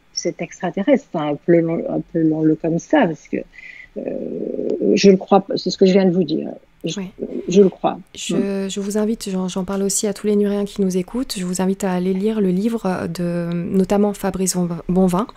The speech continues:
Speaker 2: Il y a plusieurs co-auteurs. Fabrice Bonvin qui s'appelle OVNI et conscience, où justement il y a donc, euh, Fabrice est psychologue et il a pu remarquer beaucoup de liens justement entre l'ufologie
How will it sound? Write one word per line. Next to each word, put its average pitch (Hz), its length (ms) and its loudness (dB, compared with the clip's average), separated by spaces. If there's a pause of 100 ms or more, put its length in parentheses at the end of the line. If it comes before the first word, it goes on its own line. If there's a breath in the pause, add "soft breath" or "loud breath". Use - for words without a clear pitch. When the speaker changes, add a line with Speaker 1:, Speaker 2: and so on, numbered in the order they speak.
Speaker 2:
Il - 40 0
y 175 40 0
a 170 40 -2
plusieurs 196 240 -2
co-auteurs. 202 320 -4
Fabrice 196 340 0
Bonvin 180 300 -2
qui - 80 -6
s'appelle 202 420 -2
OVNI 220 440 4
et 208 80 0
conscience, - 680 -4 (460 loud breath)
où 165 100 -8
justement 208 880 0
il 180 240 -2
y 175 80 0
a 196 180 -4
donc, 180 260 -4
euh, 175 260 -6 (360 loud breath)
Fabrice 196 320 2
est 180 60 -4
psychologue 190 540 -2 (420 loud breath)
et 185 80 0
il 180 120 2
a 180 80 -2
pu - 160 -4
remarquer 196 380 0
beaucoup 196 260 -2
de 190 120 2
liens 180 380 -2 (220)
justement 180 340 -2
entre 180 180 -2
l'ufologie 190 680 4